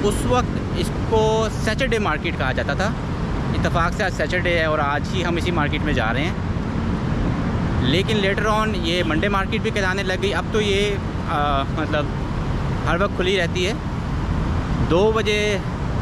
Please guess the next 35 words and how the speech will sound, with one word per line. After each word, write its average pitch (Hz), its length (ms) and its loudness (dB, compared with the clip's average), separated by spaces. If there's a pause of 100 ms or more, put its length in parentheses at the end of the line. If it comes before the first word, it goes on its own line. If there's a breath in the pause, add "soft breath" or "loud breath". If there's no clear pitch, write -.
टू 220 160 4
ए 202 180 2
एम, 185 400 2 (480)
मतलब 147 220 0
रात 156 280 2
के - 80 2
दो 180 140 0
बजे 190 240 2
यहाँ 165 220 2
पे 196 100 0
काम 175 280 2
शुरू 180 220 0
हो 143 120 2
जाता 143 280 0
है। - 60 -4 (960)
ठीक 156 140 4
है, 180 400 4
यहाँ 185 180 4
पे - 100 2
जाने 220 240 2
का - 80 2
मकसद 226 300 2
एक 214 160 2
ये 202 180 4
है 208 140 2
कि 202 80 0
एक 202 160 0
तो 196 200 0
तारीखी 160 320 2
जगह 196 180 2
है, 202 120 0 (800)
वो 165 140 4
देख 220 220 2
लेंगे 226 280 0
हम। 180 160 0